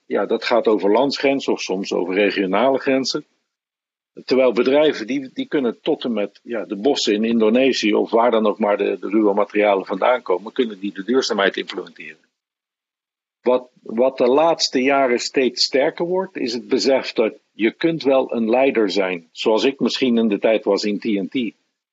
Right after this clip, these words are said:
als individueel bedrijf in duurzaamheid. Maar als je niet in staat bent om de sector en de hele bevoorradingsketen te verduurzamen, I E als je het niet samen met anderen in die duurzaamheidsketen probeert te doen,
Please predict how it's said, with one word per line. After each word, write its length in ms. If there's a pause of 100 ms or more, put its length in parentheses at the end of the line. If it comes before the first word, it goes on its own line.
(140)
als 240
individueel 760
bedrijf 480
in 120
duurzaamheid. 720 (720)
Maar 240 (640)
als 260
je 120
niet 280
in 200
staat 420
bent 240
om 200
de 80
sector 720
en 220
de 120
hele 280
bevoorradingsketen 1160 (280)
te 120
verduurzamen, 840 (640)
I 400
E 60
als 200
je 100
het 220
niet 240
samen 400
met 200
anderen 480
in 160
die 120
duurzaamheidsketen 1200
probeert 380
te 80
doen, 320